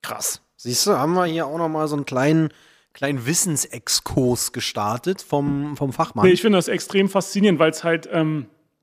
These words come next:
Speaker 2: mit dem, zumindest mit dem Idealbild, was wir hier, ähm, zu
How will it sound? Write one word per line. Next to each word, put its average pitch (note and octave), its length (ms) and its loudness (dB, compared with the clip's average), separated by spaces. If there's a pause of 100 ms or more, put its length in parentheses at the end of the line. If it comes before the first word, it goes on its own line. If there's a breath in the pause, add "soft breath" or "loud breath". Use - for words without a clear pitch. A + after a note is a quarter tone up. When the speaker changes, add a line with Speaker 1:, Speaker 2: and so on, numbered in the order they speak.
(280)
Speaker 2:
mit D#3+ 280 0
dem, F#3 260 6
zumindest G3 540 4
mit F#3 100 -4
dem E3+ 160 2
Idealbild, F#3 800 0
was D3 260 -4
wir G3 160 4
hier, G3+ 520 2
ähm, F3 380 0
zu E3 500 -8